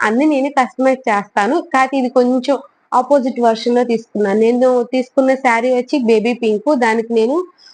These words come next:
ఆ, దాన్ని ఏమంటారు, బ్రింజాల్ కలర్ ఉంటది కదా, అది తీసుకున్నాను అనమాట. అది రెండు దానికి సెట్ అవుతుందా లేదా అనేది ఆ ఫోటో నేను ఇక్కడ మీకు ఒక సైడ్ లో అయితే యాడ్ చేస్తాను, చూడండి. So, ఇవన్నీ చేసి మళ్ళీ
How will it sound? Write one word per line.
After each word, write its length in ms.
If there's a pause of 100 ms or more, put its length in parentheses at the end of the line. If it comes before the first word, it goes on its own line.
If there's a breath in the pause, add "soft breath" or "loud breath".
(140 soft breath)
ఆ, 100 (680)
దాన్ని 300
ఏమంటారు, 360
బ్రింజాల్ 520
కలర్ 340
ఉంటది 280
కదా, 200 (120)
అది 180
తీసుకున్నాను 560
అనమాట. 300
అది 140
రెండు 260
దానికి 300
సెట్ 300
అవుతుందా 340
లేదా 280
అనేది 280 (340 soft breath)
ఆ 40
ఫోటో 320
నేను 200
ఇక్కడ 220
మీకు 260
ఒక 100
సైడ్ 440
లో 80
అయితే 220
యాడ్ 400
చేస్తాను, 500 (120)
చూడండి. 480 (500 loud breath)
So, 180
ఇవన్నీ 500 (100)
చేసి 520
మళ్ళీ 640